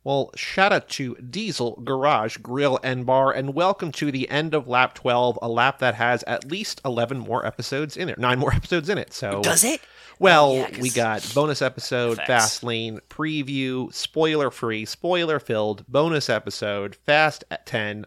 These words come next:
Speaker 1: Life in the Fast Lane, Fast ten, new lap. So, yeah, a lot more.
Speaker 2: Man.
Speaker 1: But, sad to say, this is the last regular installment of one Gabriela Montez, Miss Jessica Collins, A K A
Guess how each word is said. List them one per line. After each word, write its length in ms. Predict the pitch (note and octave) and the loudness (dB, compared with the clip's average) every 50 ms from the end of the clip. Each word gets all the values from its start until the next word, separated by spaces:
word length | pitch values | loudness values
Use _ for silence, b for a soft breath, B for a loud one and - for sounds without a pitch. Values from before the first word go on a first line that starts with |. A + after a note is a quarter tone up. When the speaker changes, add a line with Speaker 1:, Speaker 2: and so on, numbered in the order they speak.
| _ - | _ -8
Speaker 1:
Life 340 | B2 B2 D3 F3 F3 - | -2 0 0 0 0 -2
in 60 | - C3+ | -4 -6
the 60 | B2 | -4
Fast 340 | - A2+ G#2+ F#2+ G2 - - | -4 -4 -4 -4 -6 -8 -8
Lane, 180 | G#2+ G#2 G#2 G#2 | -10 -10 -10 -8
Fast 460 | - - D#3 D#3 D#3 D3 - - - | -2 0 2 2 2 0 -2 -8 -12
ten, 400 | - - G#2 G2+ G2+ G#2 G#2+ G2 _ _ _ _ _ _ _ _ _ _ - | -10 -10 -8 -8 -8 -10 -12 -14 _ _ _ _ _ _ _ _ _ _ -12
new 160 | G2+ G2 E2 | -12 -10 -10
lap. 260 | B1+ G#1+ G1+ - - _ _ _ | -10 -12 -12 -12 -16 _ _ _
So, 400 | - - G#2 F#2+ F2 F2+ F#2 - _ _ - | -16 -12 -12 -10 -10 -10 -12 -14 _ _ -14
yeah, 160 | - A#2 A#2 G#2+ _ _ _ _ | -12 -12 -12 -12 _ _ _ _
a 40 | - B2+ | -12 -10
lot 80 | D3 | -10
more. 180 | E3 E3+ D3 - _ _ _ _ _ _ | -8 -10 -12 -14 _ _ _ _ _ _
Speaker 2:
Man. 100 | - - - | -20 -16 -6
Speaker 1:
But, 420 | - B2 B2+ A2 - - - - - _ _ _ _ _ _ _ _ _ _ _ _ _ _ _ _ _ _ _ | 0 2 2 2 2 -2 -12 -14 -14 _ _ _ _ _ _ _ _ _ _ _ _ _ _ _ _ _ _ _
sad 380 | - - - G#2 G2 G2 G2 | -18 -12 -8 -6 -6 -6 -8
to 40 | F#2+ | -10
say, 360 | F#2 - - A2+ A2 - F2+ _ _ _ _ _ _ _ _ _ _ _ _ _ _ _ _ - | -12 -10 -10 -10 -10 -12 -14 _ _ _ _ _ _ _ _ _ _ _ _ _ _ _ _ -10
this 140 | A#2 G#2+ | -8 -8
is 80 | G#2+ G#2+ | -6 -4
the 80 | A2+ A#2+ | -4 -2
last 540 | A#2 A#2+ A#2+ A#2+ A#2+ A#2+ - - - - _ _ - | 2 4 4 4 4 2 -4 -10 -12 -16 _ _ -6
regular 480 | C3 A2+ A#2+ C#3 C#3 D3+ D3 D3+ D3 | -2 0 0 2 2 2 2 2 2
installment 720 | D#3 D3 - - D3+ C3 G#2+ F#2+ F2+ F#2 F#2 - - - - _ _ _ _ _ _ _ _ _ _ _ - | 0 -2 0 2 2 2 2 0 -6 -12 -14 -16 -18 -18 -20 _ _ _ _ _ _ _ _ _ _ _ -8
of 140 | A#2+ A#2 A2 | -6 -6 -2
one 340 | A2 A#2+ B2 B2 B2 B2 B2 - - A#2 A2+ | -2 0 0 0 -2 -2 -4 -8 -10 -12 -6
Gabriela 560 | A2 A#2 A#2 B2+ C#3 C#3+ D3+ D3 D3 D3+ D3+ | -2 0 2 2 2 0 0 2 2 2 2
Montez, 640 | C#3+ C#3+ C#3 C3+ C3+ C3 B2 - A2 G#2 G2+ G#2+ G#2+ - | 2 0 0 -2 -2 -4 -4 -4 -2 -2 -2 -4 -6 -6
Miss 200 | A2+ A2 - - | -8 -8 -8 -6
Jessica 480 | - A2 G#2+ G#2+ - G#2+ - - G#2+ | -4 -4 -4 -4 -6 -10 -10 -10 -10
Collins, 480 | - - - G2+ G2+ G2 G2 G2+ G2 - - | -10 -8 -8 -6 -6 -6 -8 -10 -12 -12 -12
A 120 | A2 A2 | -12 -12
K 240 | G2 - G#2 G2+ G2+ - | -10 -10 -10 -10 -8 -8
A 460 | G#2 G#2 G2+ G2 G2 F#2+ F#2+ G2 | -8 -8 -8 -8 -8 -8 -10 -12